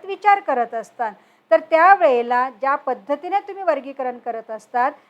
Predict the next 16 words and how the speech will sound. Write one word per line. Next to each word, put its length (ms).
त्याला 200
आपण 260
काय 220
म्हणत 320
असतो? 300
साधे 460
वर्गीकरण 520
असं 260
म्हणत 280
असतो. 360
दुसरं 400
वर्गीकरणाचा 720
प्रकार 380
म्हणजे 480
द्विगुण 560
वर्गीकरण 680